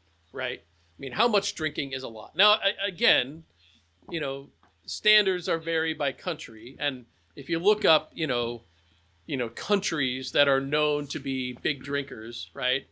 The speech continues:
Ireland. Ireland usually sets the bar, and the Czech Republic tend to be the two that, like, I'm just saying, if you go on vacation and you wanna go out with drinking with somebody,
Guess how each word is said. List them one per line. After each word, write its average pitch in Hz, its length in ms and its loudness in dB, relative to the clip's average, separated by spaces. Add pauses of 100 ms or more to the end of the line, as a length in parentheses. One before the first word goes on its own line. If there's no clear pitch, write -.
(240)
Ireland. 160 560 6 (1120)
Ireland 165 540 2
usually 165 480 -4
sets 160 240 -2
the 165 80 -8
bar, 147 300 4
and 151 120 -2
the 139 60 -6
Czech - 280 -6
Republic 131 640 -6 (360)
tend 208 260 6
to 190 80 2
be 156 360 -2
the 160 60 -12
two 139 560 -2 (280)
that, 147 240 2
like, 143 280 4
I'm 151 120 0
just 165 180 -6
saying, 180 260 2
if 139 100 -8
you 165 80 -6
go 180 100 0
on 180 120 0
vacation 180 600 0 (300)
and 131 140 -10
you 143 60 -4
wanna 160 120 0
go 190 100 6
out 208 60 2
with 190 100 -2
drinking 233 280 -2
with 156 100 -2
somebody, 143 580 2